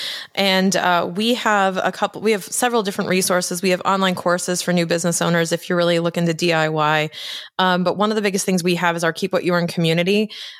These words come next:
Much like Mike's community, uh, Small Business Tax Secrets, we also have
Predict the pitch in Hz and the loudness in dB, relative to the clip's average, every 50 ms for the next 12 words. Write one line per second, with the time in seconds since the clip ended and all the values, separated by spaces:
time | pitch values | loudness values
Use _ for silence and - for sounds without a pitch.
0 | - - 190 202 196 196 - 202 196 180 175 170 - - 180 175 170 170 - - | -4 -2 0 0 0 0 0 2 2 2 2 0 -2 -2 0 0 0 -2 -4 -4
1 | - 196 185 175 175 175 175 170 170 170 - - 165 160 156 165 165 - - 180 | -2 0 2 2 2 2 2 2 2 2 2 0 0 2 0 0 -2 0 0 0
2 | 175 170 160 170 160 170 165 - - 175 160 - - - 180 165 - 165 160 160 | 0 2 0 -2 -2 -2 -4 -2 0 -2 -2 -2 -2 -2 -2 -2 0 0 0 -2
3 | - - - 170 180 190 180 175 170 - - 180 175 - 165 160 160 156 156 160 | -2 -6 -6 -2 0 2 2 2 0 0 -2 -4 -2 0 0 2 2 2 0 -2
4 | 160 | -4